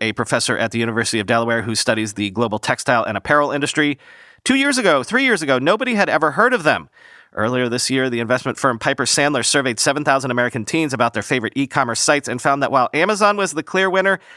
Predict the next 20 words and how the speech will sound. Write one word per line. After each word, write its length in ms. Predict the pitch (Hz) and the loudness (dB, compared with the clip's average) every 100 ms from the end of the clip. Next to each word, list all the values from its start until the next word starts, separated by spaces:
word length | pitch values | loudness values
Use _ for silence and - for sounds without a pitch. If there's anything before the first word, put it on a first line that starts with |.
| - | -2
Shein 460 | - 214 247 214 | 2 4 4 2
came 240 | - 190 175 | 0 0 2
in 100 | 170 | 0
second. 540 | - 190 202 190 117 - - - | 2 2 2 0 -2 -10 -20 -14
The 80 | - | -10
company 260 | - 135 147 | -4 -2 -2
claims 340 | - 147 147 | 0 0 0
the 120 | 123 | 0
largest 360 | 127 147 151 143 | 2 2 2 0
slice, 280 | 175 165 156 | 2 2 2
around 220 | 127 113 | 0 0
twenty-eight 380 | - 175 180 165 | 0 0 0 -2
percent 340 | 160 180 151 | -2 0 2
of 100 | 156 | 2
the 80 | 147 | 2
U 100 | 147 | 2
S 180 | 139 - | 0 0
fast 340 | - 117 - | 0 0 -2
fashion 400 | - 117 101 110 | -2 0 0 -2
market. 380 | 107 156 185 135 | 2 2 2 -4